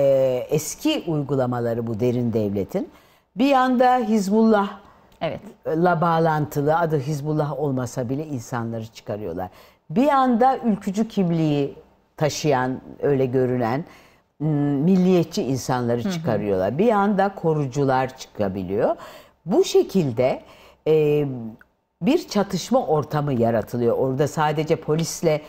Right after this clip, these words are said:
Speaker 1: o insanların çatışması söz konusu değil
Speaker 2: Tabii.
Speaker 1: ki. İnsanlar sivil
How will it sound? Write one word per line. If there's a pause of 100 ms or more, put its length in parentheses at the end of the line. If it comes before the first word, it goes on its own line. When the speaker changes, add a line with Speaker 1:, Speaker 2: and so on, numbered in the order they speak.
(160)
Speaker 1:
o
insanların
çatışması
söz
konusu
değil
Speaker 2:
Tabii.
Speaker 1:
ki. (380)
İnsanlar (360)
sivil